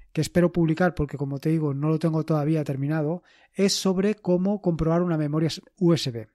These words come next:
Básicamente se trata de saber si la memoria esa U S B que has comprado es una memoria, em, que tiene el tamaño, o digamos, sí, el tamaño de, si la has comprado de sesenta y cuatro gigas, que tiene sesenta y cuatro gigas reales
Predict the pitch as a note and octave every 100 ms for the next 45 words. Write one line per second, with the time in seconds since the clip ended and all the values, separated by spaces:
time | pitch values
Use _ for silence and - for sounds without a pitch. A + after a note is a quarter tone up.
0 | _ - D#3+ F#3 F3+ F3+ F#3+ E3+ D#3+ F3+
1 | F#3 F#3 E3 C3+ D3 - C#3+ F3 D3+ -
2 | C#3+ C3+ C3+ C3+ C3+ D3+ E3+ E3 E3 E3
3 | - E3 E3 E3 F3 D3 C#3 E3 D3 D#3+
4 | F3 G3 - _ - - - - F3+ F3
5 | E3 F3 F3+ D3 C3+ - E3 D3 C#3+ C3+
6 | C3 A#2+ A#2 _ - D3+ C#3+ C#3 C3+ -
7 | F3+ E3 C#3+ E3 D3 C#3+ D#3+ D#3+ C3 A#2+
8 | - _ _ - C3+ C3+ C3 C3 C#3 _
9 | _ D3+ D3 D3 E3 D3+ - _ _ _
10 | - G#3 F3+ B2 - C#3 D#3 E3 F3 E3
11 | E3 D#3+ D#3+ D#3 D3+ - D3+ D#3 E3+ D#3
12 | F3 E3 D3+ F3 F3 F#3 F3+ E3+ G#3 A3+
13 | - D3+ D3+ - - D#3 D#3 D#3+ D#3 -
14 | E3+ E3 F3+ F#3 A3